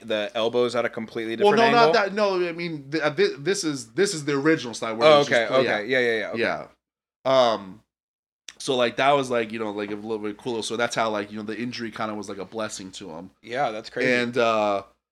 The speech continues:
Speaker 2: one last, like, couple of, like, cool nuggets was, uh, when, you know, Dwayne at that point, then he just kinda, like, comes, like, a part of, like, you know, the band. He's, like, in and out just playing, and he hooks up with Wilson Pickett, and he suggests to Wilson Pickett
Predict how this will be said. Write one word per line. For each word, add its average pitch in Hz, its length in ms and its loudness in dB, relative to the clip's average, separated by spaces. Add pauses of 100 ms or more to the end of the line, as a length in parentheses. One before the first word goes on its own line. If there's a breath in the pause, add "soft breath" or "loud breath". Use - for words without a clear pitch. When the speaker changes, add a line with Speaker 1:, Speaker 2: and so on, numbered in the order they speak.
(460)
Speaker 2:
one 147 240 4
last, 131 320 2
like, 117 260 2
couple 127 320 -2
of, 113 160 -8
like, 110 180 -2
cool 139 200 -4
nuggets 117 420 -4
was, 110 600 -2
uh, 98 680 -2 (300)
when, 104 640 -6 (540)
you 131 100 -10
know, 120 160 0
Dwayne 139 280 -2
at 117 100 -2
that 117 160 -2
point, 113 160 -6
then 117 100 -6
he 117 100 -6
just 110 180 -12
kinda, 104 220 -6
like, 98 140 -6
comes, 104 260 -12
like, 95 160 -6
a 95 60 -14
part 101 240 -6
of, 95 60 -6
like, 92 160 -8
you 101 60 -14
know, 95 60 -12
the 92 120 -10
band. 92 300 -10
He's, 95 120 -16
like, 92 120 -10
in 92 80 -12
and 92 80 -10
out 90 120 -8
just 95 160 -18
playing, 98 400 -10
and 90 160 -12
he 113 320 -12
hooks 104 320 -10
up 101 180 -10
with 98 140 -12
Wilson 101 340 -10
Pickett, 104 320 -12
and 92 160 -16
he 117 160 -10
suggests 98 560 -10
to 95 100 -14
Wilson 95 320 -10
Pickett 95 540 -10